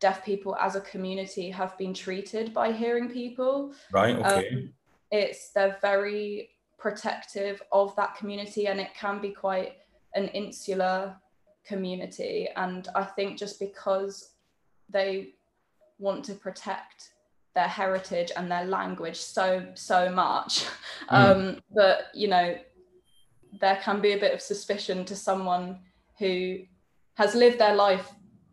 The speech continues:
Speaker 1: and, and had all the privileges of being a hearing person,
Speaker 2: Mm.
Speaker 1: suddenly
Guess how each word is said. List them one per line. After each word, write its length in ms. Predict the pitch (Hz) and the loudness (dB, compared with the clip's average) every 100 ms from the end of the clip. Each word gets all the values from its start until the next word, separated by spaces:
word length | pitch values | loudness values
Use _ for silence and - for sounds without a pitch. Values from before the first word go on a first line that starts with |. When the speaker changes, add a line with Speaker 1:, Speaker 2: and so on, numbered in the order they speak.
| _ - _ _ - | _ -20 _ _ 0
Speaker 1:
and, 180 | 190 202 | 2 2
and 180 | - 202 | 0 0
had 160 | 214 220 | 0 0
all 100 | 214 | 0
the 80 | |
privileges 520 | 196 220 196 190 185 185 | 0 -2 -2 -2 -4 -6
of 120 | 185 | -2
being 500 | 202 190 180 175 - | 2 2 0 -6 -4
a 80 | - | -4
hearing 420 | 190 202 190 180 | 0 2 2 0
person, 720 | 175 160 - - 107 185 190 - - - 107 | -2 -2 -2 -4 -4 -4 -8 -12 -20 -10 0
Speaker 2:
Mm. 140 | 104 | 4
Speaker 1:
suddenly 720 | 196 190 180 175 - 175 - | 4 4 -2 -4 -8 -18 -18